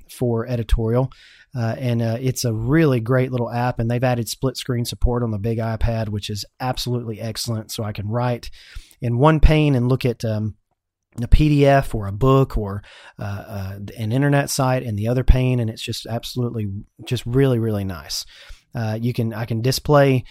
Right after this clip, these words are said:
my, uh, text for any classes I'm teaching,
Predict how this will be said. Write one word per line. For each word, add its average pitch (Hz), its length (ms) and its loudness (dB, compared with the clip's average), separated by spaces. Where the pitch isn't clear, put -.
my, 110 440 -6
uh, 104 300 -10
text - 380 0
for 107 180 -6
any 131 140 -2
classes 143 480 2
I'm 143 140 2
teaching, 143 500 -2